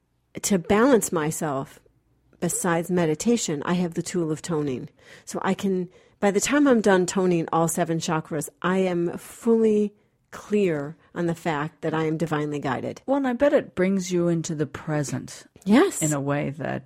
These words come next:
Speaker 2: um,
Speaker 1: Yes.
Speaker 2: you know, and, and it's one of the tools. I mean, there are a lot of things that can make you present. Some people find it when they're in the woods and they're,
Speaker 1: Mm-hmm.
Speaker 2: or they're with animals
Speaker 1: Absolutely.
Speaker 2: or writing or painting or whatever. But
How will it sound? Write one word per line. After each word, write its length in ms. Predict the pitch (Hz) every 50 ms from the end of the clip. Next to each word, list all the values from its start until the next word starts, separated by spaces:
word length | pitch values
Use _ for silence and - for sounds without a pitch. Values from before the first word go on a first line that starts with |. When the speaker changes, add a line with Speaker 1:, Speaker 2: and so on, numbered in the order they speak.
| _ _ -
Speaker 2:
um, 180 | 135 135 - 208
Speaker 1:
Yes. 380 | 226 220 - - - - - - _ _ _ _ _ _
Speaker 2:
you 140 | - 175 160
know, 180 | 151 135 104
and, 220 | 90 - 226 240 208
and 180 | 190 240 240
it's 220 | 262 262 - - -
one 160 | 254 262 254
of 80 | 226 185
the 40 |
tools. 380 | 170 - - 156 135 143 151 165
I 60 | 180
mean, 160 | 185 185 180
there 100 | 180 175
are 40 | 170
a 40 | 170
lot 180 | 165 165 160 160
of 60 | 160
things 280 | - 170 147 139 131
that 100 | 143 131
can 140 | - 147 139 135
make 180 | 135 131 131
you 80 | 135 131
present. 380 | - - 139 127 - 135 127
Some 180 | - - 156 131
people 240 | - 147 135 - 135
find 320 | 127 - 147 143 135 135
it 80 | 139 -
when 140 | 127 135 135
they're 120 | 143 139
in 80 | 139 139
the 80 | 147
woods 600 | 156 175 208 226 220 208 202 190 175 160 233 233
and 160 | 226 214 202
they're, 100 | 240 240 269
Speaker 1:
Mm-hmm. 180 | 339 415 453 - - - _ _ _
Speaker 2:
or 120 | - 147 131
they're 100 | 135 131
with 220 | 120 139 131 - - -
animals 840 | 202 208 214 214 208 202 202 196 190 190 185 180 175 170 160 - -
Speaker 1:
Absolutely. 640 | 254 254 - - 240 226 233 302 330 - - 165
Speaker 2:
or 40 | 160
writing 560 | 202 208 214 196 190 196 190 180 175 165 156
or 80 | 139 131
painting 640 | - - - 214 208 196 185 - 202 185 180 175 165
or 80 | 147 135
whatever. 500 | 139 160 180 233 262 262 220 185 170 165
But 340 | 160 - 156 151 143 -